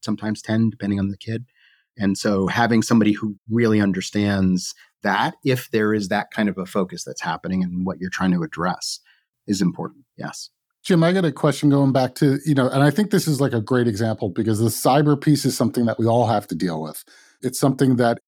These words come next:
Speaker 2: we know to be true in our daily lives, whether it's for work or whether it's for personal use, but it's also dictated, unfortunately, to some degree by insurance. You know, you've gotta do these things so that you can be compliant. So all these different things come up. And one of the things I thought was interesting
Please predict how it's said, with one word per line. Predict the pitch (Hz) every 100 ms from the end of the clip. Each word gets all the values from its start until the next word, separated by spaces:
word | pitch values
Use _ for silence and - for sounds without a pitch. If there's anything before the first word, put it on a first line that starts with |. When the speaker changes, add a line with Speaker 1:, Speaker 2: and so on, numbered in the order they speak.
| -
Speaker 2:
we | 165
know | 165 175
to | 180
be | 160 165
true | - 156 156 151 156
in | 127
our | 123
daily | 127 127 135 127
lives, | 117 117 143 135
whether | 123 120 117
it's | 110
for | - 104
work | 107 120 123
or | 117
whether | 107 113 107
it's | 101 -
for | 95
personal | - 135 135 139 117
use, | 98 92 - _ _ -
but | 151
it's | 151
also | 175 160 170 -
dictated, | 143 139 - 131 123 120 _ - _ -
unfortunately, | 151 139 226 262 - 151 139
to | -
some | 233 233
degree | 170 120
by | 98 98
insurance. | 90 - 107 87 - -
You | 123
know, | 127
you've | 123 131
gotta | 160 151
do | 123 147
these | 135 123
things | - 131 127
so |
that | 120 -
you | 120
can | 123
be | 107
compliant. | - - 165 165 156 - - - -
So | - 139
all | 131 151 151
these | 143 139
different | 143 139 131
things | 131 123
come | 147
up. | 143 143
And | 143
one | 220
of |
the | 175
things | 180 151
I | 151
thought | 151 143
was | 123 139
interesting | 131 143 - 131 127